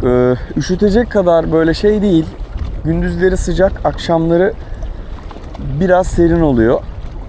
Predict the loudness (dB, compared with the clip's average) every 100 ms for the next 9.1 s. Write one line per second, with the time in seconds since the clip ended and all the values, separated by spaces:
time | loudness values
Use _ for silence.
0 | -14 -16 -20 -20 -20 -18 -16 -14 -14 0
1 | 0 2 2 0 0 -4 -2 -6 -8 -4
2 | -4 -2 -6 -4 -8 -2 -2 0 -2 -4
3 | -10 -12 -12 -12 -18 -20 -20 -18 -8 -2
4 | -2 2 0 2 2 2 0 -2 0 2
5 | 4 2 2 2 -2 0 2 4 2 2
6 | 0 0 0 0 -2 -2 0 0 0 -4
7 | -20 -20 -20 -20 -20 -18 -16 -2 0 0
8 | -2 0 0 0 0 0 0 -8 -4 -2